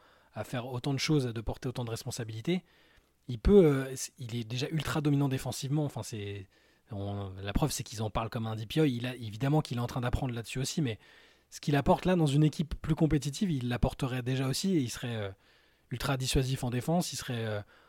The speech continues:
assez dominant aussi, et t'as raison, même s'il se cherche, s'il cherche des positions et tout, c'est, je le vois vraiment progresser. Là, sa deuxième partie de saison, je pense qu'il a vraiment fait, euh,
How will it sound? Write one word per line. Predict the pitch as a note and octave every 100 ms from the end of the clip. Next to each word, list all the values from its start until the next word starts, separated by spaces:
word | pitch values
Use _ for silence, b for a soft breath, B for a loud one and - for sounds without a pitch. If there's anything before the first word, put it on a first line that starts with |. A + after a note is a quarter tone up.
| _ -
assez | A#2+ - C#3+
dominant | C3 C3 C3+ C#3
aussi, | C3+ C3 D#3 D3+
et | A#2 A2 G#2+
t'as | -
raison, | G#2+ A2 C3
même | A#2
s'il | G#2+ B2
se | A2 A#2+
cherche, | G#2+ C3+ -
s'il | A#2+
cherche | - A2+
des | A#2
positions | A#2 A2 A2 - C3+ B2+
et |
tout, | - C3
c'est, | - G#2 - b b b
je | - A#2
le | B2
vois | A#2 B2+ D3
vraiment | A#2+ C#3 D3+
progresser. | C#3 C3+ C#3 F3+
Là, | C3+
sa | C#3+
deuxième | B2 C#3+ D#3+
partie | - -
de | D3
saison, | D#3 D#3
je | D#3
pense | - B2
qu'il | -
a | A#2
vraiment | A2 C3 C3
fait, | C#3+
euh, | B2